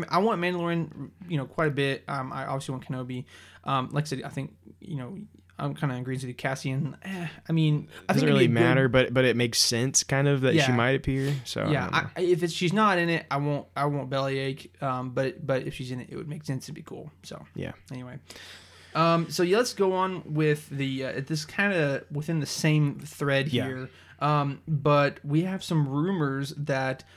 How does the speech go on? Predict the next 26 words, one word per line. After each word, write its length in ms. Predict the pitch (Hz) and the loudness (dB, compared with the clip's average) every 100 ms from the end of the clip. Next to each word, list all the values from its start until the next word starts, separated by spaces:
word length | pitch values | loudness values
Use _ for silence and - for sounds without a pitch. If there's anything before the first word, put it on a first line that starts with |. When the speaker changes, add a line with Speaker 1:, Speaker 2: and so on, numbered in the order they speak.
| - | -20
Speaker 1:
um, 280 | - 127 120 | -8 -8 -8
if 100 | 127 | -8
Ahsoka, 720 | 143 - 151 151 135 127 - | -8 0 2 2 2 2 -2
or, 200 | 98 - | -8 -6
you 80 | 139 | -6
know, 100 | 127 | -6
Rosario 360 | 123 135 131 127 | -8 -6 -4 -4
Dawson, 520 | 131 131 - 127 127 | -2 -2 -4 -8 -8
she 220 | - 123 | -10 -14
comes 340 | - 127 127 - | -8 -6 -6 -6
and 120 | 139 | -10
plays, 440 | - 127 123 120 - - - - | -6 -6 -6 -8 -14 -20 -20 -12
uh, 140 | 123 | -10
Ahsoka 420 | 127 - 127 - | -8 -4 -4 -6
live 240 | 123 123 123 | -8 -8 -6
action, 420 | 123 123 - 127 | -8 -8 -8 -8
and 180 | 123 123 | -8 -10
she 180 | - 139 | -4 0
ends 120 | 135 | 0
up 100 | 127 | -2
getting 200 | 123 131 | -2 -2
her 180 | 160 135 | -2 -4
own 200 | 139 131 | -4 -4
show, 760 | - - 175 185 127 127 135 170 - _ _ _ | -4 2 6 6 4 0 -4 -6 -14 _ _ _
um, 480 | 143 143 131 127 131 - | -2 0 0 -2 -6 -8
that 540 | 139 131 131 131 - | -4 -2 -2 -6 -10